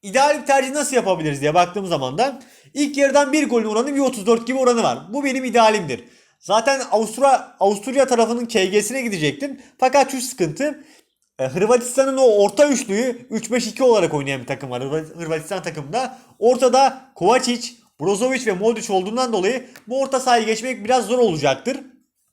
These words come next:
O yüzden dolayı K G'ye gitmedim. Ben idealden bir otuz dört gibi orandan ilk yarıdan gelecek bir gol benim için idealdir. Bir otuz dört gibi oran açmışlar. İdeali geçtikten sonra yüksek oranıyla birlikte şöyle önerebilirim.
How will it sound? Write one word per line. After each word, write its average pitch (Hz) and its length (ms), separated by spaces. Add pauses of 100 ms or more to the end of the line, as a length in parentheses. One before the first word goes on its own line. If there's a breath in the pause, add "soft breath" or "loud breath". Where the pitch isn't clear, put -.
(480)
O 214 180
yüzden 175 260
dolayı 214 220
K 185 180
G'ye 165 220
gitmedim. 190 480 (300 loud breath)
Ben 285 120
idealden 254 540
bir 277 80
otuz 226 300
dört 196 220
gibi 170 120
orandan 220 400 (280 loud breath)
ilk 277 280
yarıdan 175 340
gelecek 220 440
bir 254 80
gol 240 240
benim 226 220
için 254 160
idealdir. 214 520 (320)
Bir 240 60
otuz 233 260
dört 160 180
gibi 233 140
oran 226 140
açmışlar. 131 500 (560 soft breath)
İdeali 262 400
geçtikten 254 460
sonra 233 180
yüksek 175 300
oranıyla 226 340
birlikte 135 240
şöyle 180 240
önerebilirim. 220 600